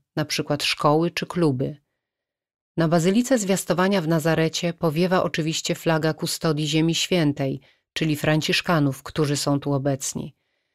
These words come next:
Każde miejsce będące pod opieką Franciszkanów posiada ten znak, krzyż jerozolimski. Popatrzmy na fasadę świątyni.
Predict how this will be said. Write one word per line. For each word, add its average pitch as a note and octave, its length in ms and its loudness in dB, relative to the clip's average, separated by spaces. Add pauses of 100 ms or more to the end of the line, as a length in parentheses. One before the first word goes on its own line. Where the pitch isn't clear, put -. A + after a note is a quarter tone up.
(180)
Każde F#3+ 360 2
miejsce D3+ 440 0
będące C#3+ 460 0
pod D3+ 160 0
opieką D3+ 380 -2
Franciszkanów D3+ 840 -2
posiada D3 400 0
ten D3 220 0
znak, C3+ 440 -2 (360)
krzyż - 440 0
jerozolimski. D#3 1040 0 (560)
Popatrzmy G3+ 560 0
na G3 100 0
fasadę F#3 420 0
świątyni. C#3+ 720 -6